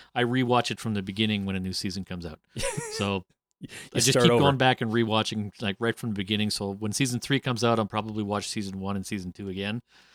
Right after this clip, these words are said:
Speaker 1: So by the time, like, season seven comes out, I'll have seen season one seven times.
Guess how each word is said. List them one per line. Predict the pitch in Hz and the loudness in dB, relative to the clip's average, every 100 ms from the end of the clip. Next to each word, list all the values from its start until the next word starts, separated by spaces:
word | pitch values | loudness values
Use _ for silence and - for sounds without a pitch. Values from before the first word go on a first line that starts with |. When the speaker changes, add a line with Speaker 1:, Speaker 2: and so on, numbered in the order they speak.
| - _ | -20 _
Speaker 1:
So | - 101 | -6 0
by | 104 | 2
the | 110 | 2
time, | - 127 | 4 2
like, | 113 104 | 2 0
season | - 113 101 | 0 0 0
seven | 104 110 123 | 0 2 0
comes | 131 120 | -2 2
out, | 127 120 | 2 2
I'll | 104 | 2
have | 98 | 0
seen | - 123 110 | 0 0 0
season | - 123 104 98 | 0 0 0 -4
one | 98 110 98 90 | 0 2 0 -4
seven | - 95 92 | -6 -6 -6
times. | 90 87 78 73 | -10 -12 -14 -18